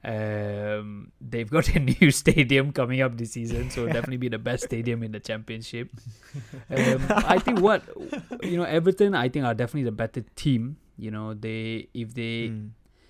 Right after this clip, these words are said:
Speaker 1: if Frank Lampard can get them playing a coherent style of football, I think they definitely can get the results. But what Burnley have for them is the fact that they've, this group of players have been here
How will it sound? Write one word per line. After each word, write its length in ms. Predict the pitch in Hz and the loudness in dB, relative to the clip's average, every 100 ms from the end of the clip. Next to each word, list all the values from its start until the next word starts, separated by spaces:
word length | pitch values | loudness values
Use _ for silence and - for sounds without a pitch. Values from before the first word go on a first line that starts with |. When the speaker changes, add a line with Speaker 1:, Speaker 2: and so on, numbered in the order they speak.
| _ _ | _ _
Speaker 1:
if 140 | 120 - | -8 -4
Frank 260 | 127 170 | -2 0
Lampard 420 | 135 131 147 143 | 0 0 0 -2
can 180 | 131 120 | -2 -4
get 140 | 120 120 | -2 -2
them 180 | 123 | -2
playing 220 | 120 123 113 | -2 -4 -4
a 60 | |
coherent 480 | - 107 110 117 113 | -4 -4 -2 -4 -6
style 200 | - 113 | -4 -4
of 80 | 107 | -4
football, 400 | 110 107 117 117 | -8 -4 -2 -2
I 60 | |
think 220 | 107 120 110 | -2 -6 -6
they 80 | |
definitely 320 | 104 110 120 110 | -4 -6 -6 -6
can 240 | 113 107 | -6 -4
get 140 | 107 101 | -6 -6
the 80 | |
results. 540 | 95 104 110 107 95 - - - - | -10 -8 -6 -6 -8 -16 -20 -20 -4
But 80 | 131 | 2
what 220 | 180 131 | 2 2
Burnley 360 | 127 131 139 131 | 2 4 2 0
have 260 | 120 127 | 0 -2
for 280 | - 117 113 | -2 -4 -4
them 240 | 113 123 | -4 -4
is 100 | 113 | -4
the 100 | 104 | -8
fact 220 | 107 127 - | -6 -8 -6
that 140 | 104 | -8
they've, 280 | 107 107 101 - _ _ | -6 -6 -10 -20 _ _
this 220 | 123 120 | -6 -4
group 240 | 110 127 120 | -2 -4 -2
of 140 | 110 | -4
players 300 | 117 113 117 | -2 -2 -2
have 220 | - 110 | -2 -4
been 180 | 101 110 | -4 -6
here 420 | 104 107 107 104 | -4 -4 -4 -6